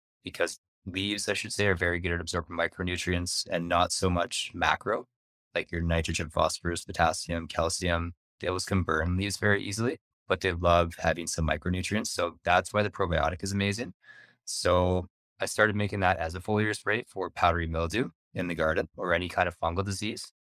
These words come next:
You can also use that to water your soil. So it can be a foliar spray or a soil drench. As a foliar spray, it'll prevent fungi and different mildews. It will feed the leaves.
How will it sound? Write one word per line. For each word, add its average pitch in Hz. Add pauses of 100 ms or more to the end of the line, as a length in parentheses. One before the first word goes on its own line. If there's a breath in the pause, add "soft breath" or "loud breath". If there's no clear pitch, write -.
(160)
You 104
can 110
also 98
use 95
that 92
to 95
water 85
your 82
soil. 78
So -
it -
can -
be 87
a 82
foliar 110
spray 98
or 90
a 87
soil 87
drench. 92
As 95
a -
foliar 101
spray, 98
it'll 95
prevent 87
fungi 101
and 80
different 82
mildews. 101 (320)
It 82
will 82 (120)
feed 95 (140)
the 98
leaves. 87